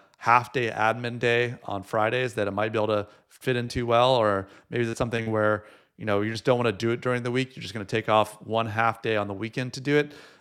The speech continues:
Um, there's different ways to kind of approach the, the scheduling aspect of it, but those, those two kind of lead the way.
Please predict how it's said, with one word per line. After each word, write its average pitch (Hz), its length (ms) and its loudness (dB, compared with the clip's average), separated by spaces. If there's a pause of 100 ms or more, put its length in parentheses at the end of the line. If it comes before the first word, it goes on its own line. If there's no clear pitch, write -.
Um, 107 180 -2
there's 117 140 -4
different 151 300 0
ways 127 200 2
to 117 120 -2
kind 120 160 -4
of 110 40 -6
approach 117 480 -2
the, 107 260 0
the 110 100 -8
scheduling 113 500 0
aspect 104 420 -4
of 98 80 -10
it, 92 140 -8
but - 160 -6
those, 131 320 2 (320)
those 156 160 4
two 151 180 0
kind 131 160 -2
of 101 140 -4
lead 113 240 -2
the 107 100 -2
way. 101 320 4